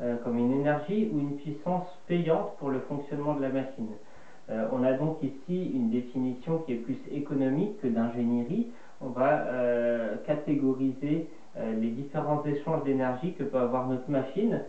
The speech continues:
soit comme étant utile, soit payant, ou dans un troisième cas neutre, euh,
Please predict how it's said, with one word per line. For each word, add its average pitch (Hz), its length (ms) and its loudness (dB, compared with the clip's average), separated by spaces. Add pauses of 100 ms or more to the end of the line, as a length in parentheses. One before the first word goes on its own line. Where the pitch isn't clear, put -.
(400)
soit 175 240 4
comme 147 120 2
étant 131 440 0
utile, 214 480 2 (340)
soit 175 260 4
payant, 135 500 4
ou 196 120 2
dans 170 260 2
un 123 100 2
troisième 143 500 0
cas 175 200 6
neutre, 190 460 0 (380)
euh, 117 500 2